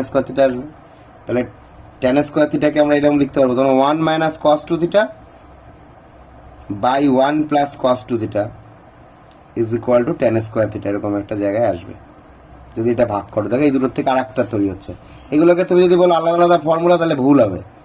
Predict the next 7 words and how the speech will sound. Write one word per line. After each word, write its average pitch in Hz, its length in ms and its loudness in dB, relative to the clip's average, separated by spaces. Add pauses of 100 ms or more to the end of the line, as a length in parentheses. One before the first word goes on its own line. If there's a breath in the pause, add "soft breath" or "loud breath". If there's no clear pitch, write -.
(300)
এগুলো 196 260 0
তুমি 202 220 0
আলাদা 175 240 2
আলাদা 185 220 4
করে 190 180 0
অ্যারেঞ্জ 143 400 4
করেছো, 95 340 -6